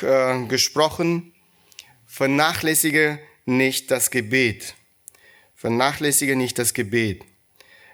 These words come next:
Wir haben kein Recht, das Gebet, äh, zu unterlassen, zu vernachlässigen.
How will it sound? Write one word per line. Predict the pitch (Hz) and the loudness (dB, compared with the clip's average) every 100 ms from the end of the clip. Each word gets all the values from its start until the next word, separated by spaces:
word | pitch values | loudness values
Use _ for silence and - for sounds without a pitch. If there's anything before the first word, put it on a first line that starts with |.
| _ | _
Wir | - 143 | -4 2
haben | 165 185 190 180 180 - - | 4 4 2 -4 -6 -18 -6
kein | - 170 180 196 196 180 - - | 0 4 4 2 -2 -4 -8 -8
Recht, | 143 156 180 - | -2 0 0 -2
das | 151 - | -4 -4
Gebet, | 151 127 139 156 151 - - | -4 -2 2 2 0 -8 -4
äh, | 139 135 131 | 0 0 0
zu | 143 | 0
unterlassen, | 127 127 120 139 165 - 107 95 - | 0 0 2 2 0 -2 -2 -4 -4
zu | - 110 | -4 -4
vernachlässigen. | 123 123 139 160 151 131 - 117 95 110 | -2 0 0 0 -2 0 0 -2 -4 -8